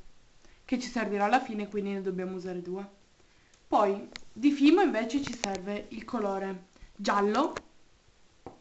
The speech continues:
questo qui. Come grandezza va benissimo questo, ne avanzeremo però va bene lo stesso. Poi ci serve il nero, ok,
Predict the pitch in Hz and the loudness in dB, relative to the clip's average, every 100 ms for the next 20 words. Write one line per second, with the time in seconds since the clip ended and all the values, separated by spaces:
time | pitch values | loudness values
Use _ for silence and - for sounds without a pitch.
0 | _ _ - - - - - 220 - - | _ _ -8 -6 -6 -20 -8 -8 -4 0
1 | 285 349 - - _ _ _ _ _ _ | 0 -2 -10 -20 _ _ _ _ _ _
2 | _ _ _ _ - 254 247 240 240 240 | _ _ _ _ -2 4 4 4 4 4
3 | 240 247 - 240 220 196 196 202 - 214 | 2 2 -2 0 0 0 -2 -4 -6 -6
4 | 196 196 196 185 - 277 294 - - _ | -6 -4 -6 -6 -4 -4 -4 -12 -20 _
5 | _ 226 220 220 233 226 214 208 208 208 | _ -4 2 2 2 -2 -2 0 0 -4
6 | 208 202 190 190 190 190 190 180 - 185 | -4 -2 -2 -4 -4 -4 -6 -8 -10 -12
7 | - 285 294 - _ _ - _ _ _ | -10 -10 -10 -14 _ _ -20 _ _ _
8 | _ _ _ _ _ _ _ - _ _ | _ _ _ _ _ _ _ -20 _ _
9 | _ - 294 269 - 208 190 190 202 202 | _ 0 0 0 -4 -4 -4 -2 -2 0
10 | 196 196 240 370 - - _ - _ - | 0 0 2 0 -2 -18 _ -20 _ -20
11 | _ _ - - - - _ _ _ _ | _ _ -20 -20 -20 -20 _ _ _ _
12 | _ _ _ - 190 - - 202 233 339 | _ _ _ -20 -20 -20 -10 -6 -4 -4
13 | - | -6